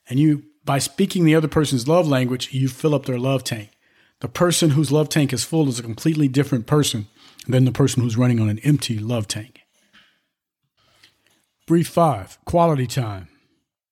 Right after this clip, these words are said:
Quality time is about giving someone your undivided attention. So this is the love language of someone who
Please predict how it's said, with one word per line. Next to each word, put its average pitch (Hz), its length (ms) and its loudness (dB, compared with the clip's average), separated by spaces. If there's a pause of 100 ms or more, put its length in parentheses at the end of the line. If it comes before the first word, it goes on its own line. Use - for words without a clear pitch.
(720)
Quality 220 360 2
time 170 280 2
is 151 60 2
about 139 320 -2
giving 151 260 0
someone 143 440 2
your 117 360 0 (120)
undivided 139 500 2
attention. 117 440 0
So - 120 -8
this 135 240 0
is 139 60 -4
the 135 100 0
love 135 300 2
language 131 340 2
of 117 100 -4
someone 131 420 2
who 117 260 -2